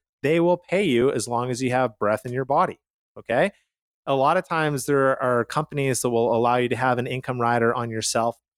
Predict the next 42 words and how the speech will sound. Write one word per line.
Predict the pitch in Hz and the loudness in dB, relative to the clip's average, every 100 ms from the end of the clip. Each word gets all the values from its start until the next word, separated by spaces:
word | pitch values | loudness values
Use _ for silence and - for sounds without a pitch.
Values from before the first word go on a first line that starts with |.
| - | -2
plus | 240 - | 0 0
a | 156 | -2
spouse. | - 247 277 - - - _ _ - | 0 0 0 0 -6 -10 _ _ -6
So | - 143 | 0 0
it | |
means | 139 143 139 139 | 0 0 0 -2
that | 135 | -2
you | 127 165 | 0 0
pass | 175 170 165 147 | 0 0 0 0
away, | 147 151 180 185 | -4 0 2 0
your | 135 180 | 0 -2
spouse | 175 - 175 262 254 | -2 -4 0 0 2
is | 170 127 | -2 0
going | 143 135 | -2 -2
to | - | -4
continue | 120 131 117 - 120 110 | -6 -8 -8 -6 -4 -4
to | 104 120 | -6 -6
get | 110 107 104 | 0 0 0
income. | 110 104 90 85 - | -6 -8 -10 -10 -6
And | 117 | 0
that's | 139 - | 0 0
similar | 160 156 147 | 0 0 0
to, | - | 0
like, | 135 127 | 0 0
a | |
pension, | - 143 180 175 113 107 - _ _ _ _ | -4 -2 -2 0 0 -2 -6 _ _ _ _
where | 123 113 | -2 0
when | 113 | -2
people | - 127 135 | -2 -2 2
will | 123 110 | 2 0
pick, | - 127 - | -2 -2 0
like, | 117 113 | 0 0
a | 113 104 110 | 2 2 2
hundred | 123 139 135 | 0 0 -2
percent | - - 127 - | 0 -2 -2 -4
survivor | - 117 120 117 | -2 0 2 2
benefits, | 117 113 - 113 - - - - | 0 -2 0 0 0 -8 -12 -8
when | 110 | -2
one | 113 113 | 0 0
person | 120 107 98 | 0 0 -2
passes | 113 104 - 101 | 0 0 -2 -6
away, | 110 139 135 | -2 0 0